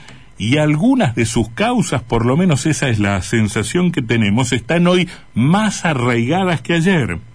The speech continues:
cuando el fenómeno era ya suficientemente grave. Ni en falsas moralinas, ni en tratados de ética o de moral, ni en un manual de corrección política,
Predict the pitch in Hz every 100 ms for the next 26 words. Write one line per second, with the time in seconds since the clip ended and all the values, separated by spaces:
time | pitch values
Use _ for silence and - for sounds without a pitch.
0 | - - - 135 135 131 127 139 165 165
1 | 143 147 143 117 139 156 - 113 104 101
2 | - 120 113 104 101 104 101 92 78 71
3 | 73 71 - - - - - - - -
4 | - - - - - - - - - -
5 | - - - - - - 92 113 117 110
6 | - 180 175 160 120 110 107 123 190 214
7 | 180 165 - - - - - - - -
8 | - - - 110 131 135 123 123 113 165
9 | 175 113 90 92 139 175 - 120 92 87
10 | 82 85 90 135 170 170 156 156 - -
11 | - - - - 110 131 135 139 131 113
12 | 110 143 185 185 135 104 110 101 98 -
13 | 156 156 127 131 170 170 160 170